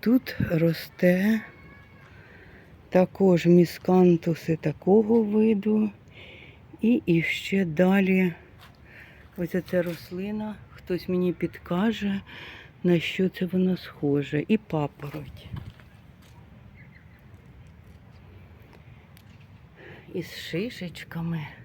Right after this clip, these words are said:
така мульча. Оце така клумба тут. Папороть маленька далі, бачите?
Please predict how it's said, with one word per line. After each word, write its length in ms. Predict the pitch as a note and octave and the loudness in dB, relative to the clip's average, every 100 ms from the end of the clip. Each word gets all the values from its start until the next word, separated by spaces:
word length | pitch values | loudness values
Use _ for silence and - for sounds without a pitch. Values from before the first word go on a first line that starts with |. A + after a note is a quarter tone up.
| - | -14
така 320 | D#3 - D#3+ | -14 -12 -12
мульча. 640 | D#3 D#3 D3+ - - C#3+ C3+ - - - - - - - - - - D#3+ | -10 -10 -10 -14 -14 -14 -14 -20 -20 -20 -20 -20 -20 -20 -20 -20 -18 -18
Оце 260 | - F#3 | -8 -8
така 420 | F#3 G#3+ - E3+ | -6 -8 -6 -8
клумба 680 | C#3+ - D#3 D3+ C#3+ C#3+ C#3+ - | -6 -6 -6 -4 -8 -8 -12 -8
тут. 380 | D#3+ D#3 - - - - - - - - - - - - - - - - - - - - - - - - - - - - - | -10 -8 -12 -20 -20 -20 -20 -20 -20 -20 -20 -20 -20 -20 -20 -20 -20 -20 -20 -20 -20 -20 -20 -20 -20 -20 -20 -20 -20 -20 -4
Папороть 680 | E3+ A3+ - F3+ F3 - | -2 -2 -4 -4 -4 -2
маленька 680 | E3 E3 E3+ D#3+ D#3 - D3 | -2 -2 0 -2 -4 -6 -12
далі, 360 | D3 D3 D3+ | -8 -8 -8
бачите? 680 | D3 D3 G#3+ - - - | -10 -12 -12 -16 -20 -20